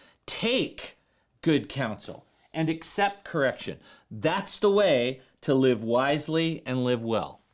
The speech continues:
All right? If you wanna live foolishly and bad, don't accept counsel. There are people who are burdened with heaviness,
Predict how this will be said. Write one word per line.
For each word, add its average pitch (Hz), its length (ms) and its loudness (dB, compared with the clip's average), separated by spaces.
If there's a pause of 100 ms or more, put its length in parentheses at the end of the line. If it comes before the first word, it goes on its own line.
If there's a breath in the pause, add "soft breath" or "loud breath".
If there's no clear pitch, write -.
(360 soft breath)
All 110 80 -2
right? 127 320 -4 (1300)
If - 40 0
you 127 60 4
wanna 196 200 4
live 185 240 2
foolishly 196 840 2
and 143 220 0
bad, 110 560 -2
don't 151 240 2
accept - 440 -6
counsel. 135 520 -6
There 127 120 0
are 139 80 -2
people 160 460 -2
who 131 120 -2
are 127 100 4
burdened 127 400 -2
with 98 120 -6
heaviness, 113 720 -6